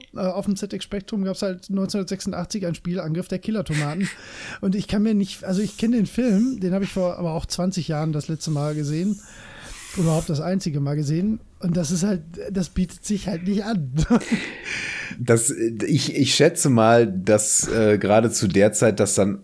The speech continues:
Speaker 2: das, das hatte halt mit den, mit dem Film so gut wie nichts zu tun. Ähm,
Speaker 1: Ja.
Speaker 2: das war dann irgendwie sowas wie ein Frogger und da rollen dann Tomaten statt Autos.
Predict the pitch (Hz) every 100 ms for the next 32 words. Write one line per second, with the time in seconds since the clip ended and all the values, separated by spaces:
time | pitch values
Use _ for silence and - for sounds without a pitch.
0 | - 101 98 - 92 - - 107 120 117
1 | 120 113 110 104 107 104 104 104 - 101
2 | 104 98 - 110 107 95 101 101 98 98
3 | - 98 - 95 110 151 180 - - -
4 | - - - - - 113 110 113 110 131
5 | 98 - 104 117 120 110 107 101 107 110
6 | 117 101 107 107 107 - 101 101 101 98
7 | - 107 98 113 135 139 131 - - 120
8 | 120 117 107 117 120 117 113 123 117 143
9 | 120 104 - 92 87 - - - - -
10 | - - 104 98